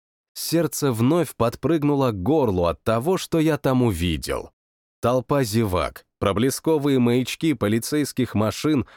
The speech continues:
и кареты скорой помощи. Что там происходит, рассмотреть не удалось, но такое скопление спецтехники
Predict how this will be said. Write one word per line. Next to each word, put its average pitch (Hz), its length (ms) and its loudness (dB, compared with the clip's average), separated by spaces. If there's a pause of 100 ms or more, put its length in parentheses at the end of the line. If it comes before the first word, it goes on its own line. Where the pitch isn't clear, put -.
(120)
и 107 120 0
кареты 156 420 0
скорой 139 440 0
помощи. 82 720 -2 (480)
Что - 280 -2
там 160 180 0
происходит, 143 680 0
рассмотреть 131 600 -2
не 147 120 2
удалось, 131 640 -2 (280)
но 87 140 0
такое 120 400 0
скопление 120 680 0
спецтехники 127 1000 -2